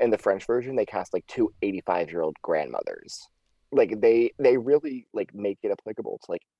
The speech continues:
anybody could go and play. Like, they could be a hot mess, but you can imagine playing it and n-, it not being that hard.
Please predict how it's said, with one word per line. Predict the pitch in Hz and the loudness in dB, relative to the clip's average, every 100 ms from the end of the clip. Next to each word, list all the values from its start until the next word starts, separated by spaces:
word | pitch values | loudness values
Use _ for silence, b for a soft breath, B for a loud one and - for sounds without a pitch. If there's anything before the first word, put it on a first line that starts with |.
| _ - | _ 2
anybody | 131 143 135 120 101 98 | 2 4 2 0 -2 -6
could | 110 95 | -12 -4
go | 101 92 | 0 2
and | 92 | 0
play. | - 117 107 82 87 87 | -2 0 0 0 -4 -6
Like, | 95 | -6
they | 101 | -6
could | 110 | -6
be | 101 | -4
a | 92 | -4
hot | - 101 - | -2 -2 -2
mess, | 85 107 - - _ _ _ _ _ _ | -8 -8 -10 -14 _ _ _ _ _ _
but | 98 87 | -4 -2
you | 123 | -4
can | 117 | -4
imagine | 107 90 92 85 | -2 -2 -4 -4
playing | 90 90 87 87 | -4 -4 -6 -8
it | 80 - | -8 -4
and | 92 - | -4 -4
n-, | 101 - _ | -8 -10 _
it | - - | -2 -2
not | 107 82 | -2 0
being | 90 82 78 | -2 -6 -6
that | 71 62 - | -10 -10 -10
hard. | 50 50 | -10 -10